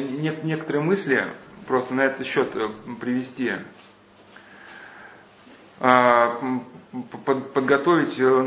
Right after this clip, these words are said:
нас, э, к след-, к следующей теме. У нас следующая тема бу-, бу-, будет, э, ро-, рождение субличности. То есть, э, если вы помните, мы, мы, мы, мы обсуждаем две главные проблемы. Это рождение уродливого мира,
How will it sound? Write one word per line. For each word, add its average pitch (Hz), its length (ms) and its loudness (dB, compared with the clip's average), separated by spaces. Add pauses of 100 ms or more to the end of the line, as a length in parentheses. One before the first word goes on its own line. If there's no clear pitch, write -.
(160)
нас, 135 340 2
э, 117 460 -4
к - 60 -8
след-, 151 280 2
к - 40 -6
следующей 139 420 -2
теме. 185 280 4
У 143 40 0
нас 127 160 -2
следующая 143 320 -4
тема 160 280 -2 (340)
бу-, 135 100 -6
бу-, 127 180 -4
будет, 131 360 -4 (200)
э, 104 320 -4
ро-, 131 220 4
рождение 135 380 0
субличности. 127 720 -8 (220)
То 131 80 0
есть, - 200 -6
э, - 1200 -14
если 135 180 -4
вы 143 100 0
помните, 185 320 4
мы, 139 120 -2
мы, 143 200 -6
мы, 147 480 0 (160)
мы 143 180 -2
обсуждаем 151 380 0
две 151 140 2
главные 120 340 2
проблемы. 123 460 -2
Это 123 160 -4
рождение 131 360 0
уродливого 135 380 0
мира, 180 340 -4